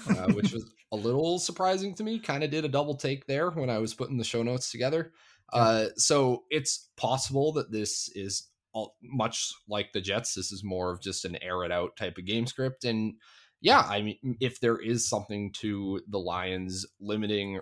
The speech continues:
Speaker 1: running backs through the air, then yeah, that might not set E T N up for the most smashing of performances, especially if he is limited. Uh,
Speaker 2: Yeah.
Speaker 1: I, I will say, like, just as a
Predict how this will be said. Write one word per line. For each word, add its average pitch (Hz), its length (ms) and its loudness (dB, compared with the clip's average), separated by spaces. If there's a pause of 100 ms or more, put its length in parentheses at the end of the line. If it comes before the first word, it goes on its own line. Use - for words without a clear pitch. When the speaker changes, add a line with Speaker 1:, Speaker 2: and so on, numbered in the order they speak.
Speaker 1:
running 101 240 -4
backs 95 300 -4
through 101 140 -8
the 92 160 -2
air, 110 260 2
then 101 380 -6 (160)
yeah, 127 300 4
that 98 260 -4 (220)
might 113 340 -2
not 113 300 0
set 85 240 -2
E 90 100 -8
T 87 240 -10
N 82 120 -12
up 78 220 -8
for 87 220 -8
the 82 160 -10 (200)
most - 600 -8
smashing 85 640 -8
of 80 220 -16
performances, 85 920 -6 (220)
especially 101 520 -4
if 98 120 -8
he 104 120 -4
is 95 160 -4
limited. 95 480 -2 (540)
Uh, 92 340 4 (300)
Speaker 2:
Yeah. 110 100 -8 (140)
Speaker 1:
I, 156 180 4 (100)
I 165 140 10
will 208 260 8
say, 151 380 4
like, 135 200 4
just 120 260 -2
as 110 160 4
a 104 140 -2